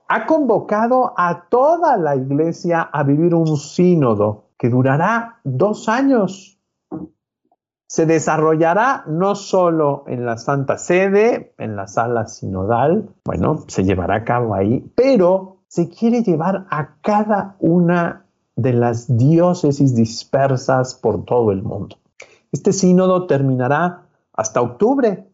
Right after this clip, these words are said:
del dos mil veintitrés. Inicia el nueve de octubre de dos mil veintiuno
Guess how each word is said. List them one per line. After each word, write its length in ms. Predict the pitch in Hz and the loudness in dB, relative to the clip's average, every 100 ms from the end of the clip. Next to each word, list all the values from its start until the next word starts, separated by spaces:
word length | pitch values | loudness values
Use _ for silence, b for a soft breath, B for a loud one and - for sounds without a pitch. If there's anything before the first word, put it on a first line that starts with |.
| _ | _
del 220 | 113 110 | -4 -2
dos 240 | 104 98 113 | -2 -4 -2
mil 420 | 127 156 151 - | 0 2 0 -6
veintitrés. 1200 | 110 107 104 95 95 90 143 139 - - - _ - | -2 -2 -2 -4 -4 0 0 0 -4 -18 -20 _ -8
Inicia 920 | 101 107 143 190 190 - 147 175 226 - | -2 2 4 2 2 2 2 2 0 0
el 180 | 110 107 | -2 0
nueve 260 | 117 113 | 0 2
de 80 | 107 | 0
octubre 520 | 92 - 151 139 131 - | -2 0 2 2 0 0
de 140 | 98 | -2
dos 200 | 98 98 | 0 -2
mil 260 | 123 147 165 | 0 2 2
veintiuno 680 | 110 110 175 202 233 233 | 2 0 0 2 2 -2